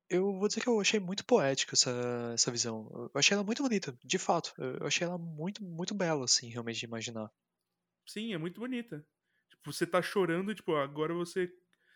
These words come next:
Speaker 2: você comeu isso aqui, você não pode chorar mais porque, porque não tem por que chorar. A pessoa tá com você pra sempre.
Speaker 1: Uhum.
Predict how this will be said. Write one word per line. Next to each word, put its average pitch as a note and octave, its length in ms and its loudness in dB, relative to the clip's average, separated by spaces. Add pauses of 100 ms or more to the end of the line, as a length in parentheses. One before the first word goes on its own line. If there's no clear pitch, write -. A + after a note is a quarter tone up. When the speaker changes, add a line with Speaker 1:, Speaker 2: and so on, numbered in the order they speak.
(160)
Speaker 2:
você - 200 -4
comeu D#3 380 0
isso D3+ 160 -4
aqui, F#3 180 -6
você G3 140 -6
não G#3 100 -4
pode F#3 240 -2
chorar G3 280 -2
mais E3 320 -2
porque, F3+ 520 -2 (680)
porque F3+ 180 -4
não F4+ 120 2
tem F4+ 140 6
por E4 160 0
que - 100 -2
chorar. B2+ 360 -2 (120)
A - 40 -20
pessoa A3+ 260 0
tá A#3+ 80 0
com A3+ 160 -4
você A3+ 220 -2
pra A#3 160 -2
sempre. - 380 -10 (420)
Speaker 1:
Uhum. D3 380 -6